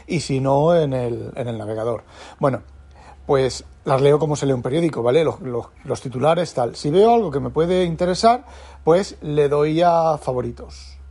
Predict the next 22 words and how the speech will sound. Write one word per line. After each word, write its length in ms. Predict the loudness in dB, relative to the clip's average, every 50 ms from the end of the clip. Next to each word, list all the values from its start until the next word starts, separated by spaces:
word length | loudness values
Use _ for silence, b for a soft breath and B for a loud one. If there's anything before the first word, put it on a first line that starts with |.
| -20 -20 -20 -20 -18
Presiono 360 | -18 -16 -14 -12 -10 -10 -10
la 140 | -10 -10 -10
tecla 360 | -10 -10 -8 -6 -6 -6 -6 -2 0
F 380 | 0 0 2 0 -2 -2 -2 -6 b b b b b b -4
o 120 | 0 0
la 100 | 0 0
estrellita 720 | 0 -4 -6 -8 -6 -6 -6 -6 -2 2 2 2 4 2 0
en 120 | -2 -4
el, 500 | -6 -6 -6 -6 -6 -6 -8 -8 -10 -12 -14 -16 -18 -20 B B B B B B
en 100 | -2 -2
las 120 | -2 0
aplicaciones. 760 | -2 -4 -4 -4 -4 -4 -4 -4 -6 -6 -8 -16 -18 -20 -20 _ _ b b b b b
Y 100 | -2 -2
sigo 200 | 0 0 0 -2
leyendo, 340 | -2 -2 -4 -8 -6 -6 -6
¿vale? 220 | -6 -6 -6 -8 -10 -14 -14
Cuando 360 | -10 -8 -8 -6 -6 -4 -2
ya 180 | 0 2 2
he 20 | 2
leído 360 | 2 2 2 2 0 0 -2
toda 720 | -4 _ 0 2 2 4 4 4 4 4 4 2 2 2
el, 320 | 0 0 -2 -2 -4 -6